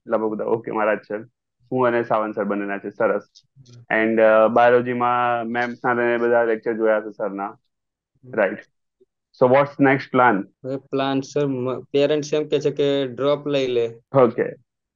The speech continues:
Speaker 1: અને તારી ઈચ્છા?
Speaker 2: મારે એવું જ વિચાર છે, કારણ કે નીટમાં સ્કોર, સર, પ-, પાંચસો ની અંદર જ છે.
Speaker 1: પાંચસો ની અંદર જ છે. તો એડમિશન તારે જ્યાં જોઈએ છે ત્યાં નહીં મળે.
Speaker 2: હા.
Speaker 1: તો પછી ડ્રોપ લઈશ તો ઓનલાઈન આવીશ કે પછી ઓફલાઈન ભણીશ?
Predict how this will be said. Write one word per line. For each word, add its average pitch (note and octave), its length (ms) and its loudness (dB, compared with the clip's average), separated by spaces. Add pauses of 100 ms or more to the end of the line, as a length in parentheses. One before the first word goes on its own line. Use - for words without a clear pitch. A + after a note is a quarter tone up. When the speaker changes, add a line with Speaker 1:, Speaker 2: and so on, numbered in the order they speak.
Speaker 1:
અને A2+ 140 2
તારી A2 340 2
ઈચ્છા? C3+ 380 2 (180)
Speaker 2:
મારે C#3 360 -4
એવું D3+ 420 -4
જ D3+ 60 -12
વિચાર C#3 320 -4
છે, B2 140 -6
કારણ C3+ 220 -6
કે C#3+ 180 -2
નીટમાં C3+ 800 -10 (100)
સ્કોર, C#3+ 360 -4
સર, C#3+ 160 -4
પ-, C3+ 460 -10
પાંચસો B2+ 440 -4
ની C#3 100 -2
અંદર C3 320 2
જ B2 40 0
છે. - 440 -10
Speaker 1:
પાંચસો B2 300 2
ની B2 80 0
અંદર A2 320 2
જ F#2 40 -10
છે. - 220 -12 (600)
તો B2+ 60 6
એડમિશન C3 420 4
તારે B2+ 220 6
જ્યાં C3 140 6
જોઈએ B2 200 2
છે B2+ 100 -4
ત્યાં A#2+ 160 0
નહીં A2+ 140 0
મળે. G2 220 -2 (920)
Speaker 2:
હા. A2+ 340 -10 (160)
Speaker 1:
તો B2 80 2
પછી B2 200 0
ડ્રોપ B2+ 420 0
લઈશ C#3+ 200 0 (120)
તો D3 80 -2 (360)
ઓનલાઈન D3 480 0
આવીશ D#3+ 360 0
કે D#3 60 -2
પછી C#3 240 -4
ઓફલાઈન B2 400 -2
ભણીશ? G2+ 260 -10